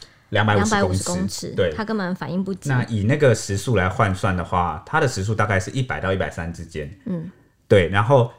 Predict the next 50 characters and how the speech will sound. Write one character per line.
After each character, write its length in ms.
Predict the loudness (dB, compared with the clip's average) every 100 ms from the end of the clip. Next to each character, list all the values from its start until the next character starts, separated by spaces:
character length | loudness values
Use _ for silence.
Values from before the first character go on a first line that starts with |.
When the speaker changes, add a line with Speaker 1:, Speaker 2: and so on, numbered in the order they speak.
| _
Speaker 1:
他 180 | -8 -6 -4
看 420 | -4 0 2 4
到 180 | 4 4
这 140 | 2
个 80 | 2
工 180 | 2 2
程 160 | 0
车 120 | 0
的 40 | -2
时 140 | 0
候 80 | -2
只 160 | -4 -2
剩 160 | 2
两 160 | 2 4
百 100 | 2
五 80 | 0
十 120 | -4
公 160 | -6
尺， 180 | -6 -12 -14
所 180 | 0 2
以 80 |
他 160 | 2 0
的 80 | 0
反 220 | -2 0
应 80 | 0
时 140 | -2
间 180 | -4 -4
其 180 | -4 -6
实 140 | -6
是 100 | -6
不 140 | -4 0
到 100 | 0
十 220 | -2 -6
秒 220 | -8 -8
的， 80 | -12 -6
大 100 | 0
概 160 | 2
是 140 | 2 -2
七 320 | -6 -4 -2
秒 200 | 0 -2 -4
到 240 | -2 0 -2
十 360 | -8 -10 -4
秒 200 | -2 -2 -6
之 140 | -12 -10
间。 280 | -10 -10 -12 _ -6
Speaker 2:
嗯， 260 | -4 -6 -12 _ _ -20 _ -4
那， 420 | -2 0 -2 -8 _ _
呃， 280 | -4 -4 -2
当 280 | 0 0
时 420 | -2 -2 0 -2